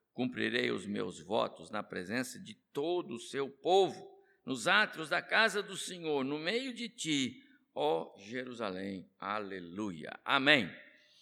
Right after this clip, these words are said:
Esse salmo <clears throat> é muito precioso e eu quero usar a mensagem dele para, é, compartilhar com os irmãos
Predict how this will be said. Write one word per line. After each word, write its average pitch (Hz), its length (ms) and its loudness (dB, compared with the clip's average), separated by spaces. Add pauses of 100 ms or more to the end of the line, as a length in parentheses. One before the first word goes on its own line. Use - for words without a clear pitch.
(440)
Esse 180 280 4
salmo 156 600 6 (280)
<clears throat> 131 200 -6
é 131 120 -4
muito 196 300 -2
precioso 160 680 4 (1000)
e 104 140 -6
eu 131 120 2
quero 147 380 0
usar 143 440 4 (760)
a 113 120 -8
mensagem 135 800 0
dele 107 480 4 (640)
para, 123 720 4 (1200)
é, 107 640 -2 (360)
compartilhar 147 760 0
com 143 120 -6
os 127 140 -8
irmãos 135 720 0